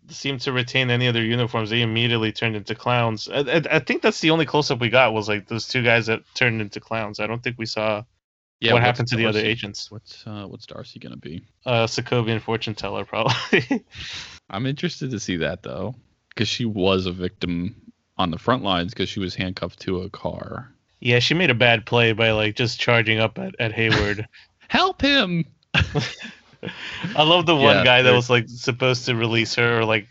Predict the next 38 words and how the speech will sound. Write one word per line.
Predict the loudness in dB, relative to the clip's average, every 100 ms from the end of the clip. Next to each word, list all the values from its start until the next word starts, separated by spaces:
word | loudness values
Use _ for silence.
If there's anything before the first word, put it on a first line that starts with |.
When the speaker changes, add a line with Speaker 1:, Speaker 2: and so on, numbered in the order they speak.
| -8
Speaker 1:
probably | 2 4 6 4 2
was | 0 0
her | 2
only | 2 2 0
hope | 0 2
at, | 0 -2 -6
at | 0 0 2
releasing | 2 2 2 0
her, | 2 2
just | 2 -4 -6
to |
see, | -4 0
he |
decided | 0 4 4 2
to | 0
run. | 0 0 -4 -10 _ -4
Speaker 2:
Yeah, | 4 4
he | 6 2
didn't | 2 2
make | 2
it, | 2 0 -2
and | 0 0
she | 0 0
wouldn't | 2 2 2
have | -2
made | -2 -2
it | -4
if | -6
he | -10
stayed | -8 -4 -2 -4
to |
help | -6 -8
her. | -8 -8 -8
So, | -10 -8 -8 -12 -8
what | -6
does | -4
it | -4
matter? | -6